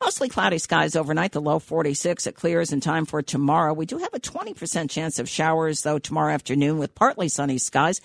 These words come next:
And even warmer, the high up to fifty-six. Right now, thirty-six degrees, partly cloudy skies in the city.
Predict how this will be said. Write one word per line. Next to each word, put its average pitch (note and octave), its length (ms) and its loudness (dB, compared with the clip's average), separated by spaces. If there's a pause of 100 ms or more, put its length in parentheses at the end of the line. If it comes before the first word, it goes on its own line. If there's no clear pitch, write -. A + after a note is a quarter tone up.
(380)
And D#4+ 140 2
even D#4+ 220 2
warmer, A3+ 320 4
the A#2+ 100 0
high D3 180 0
up C3+ 120 -4
to - 100 -12
fifty-six. C#3 720 -2
Right D#3+ 180 2
now, B2+ 200 0
thirty-six D#3+ 600 0
degrees, C3+ 460 2 (340)
partly C3+ 320 0
cloudy B2 300 0
skies A#2 480 0
in C#3 160 0
the B2 80 0
city. A#2 380 0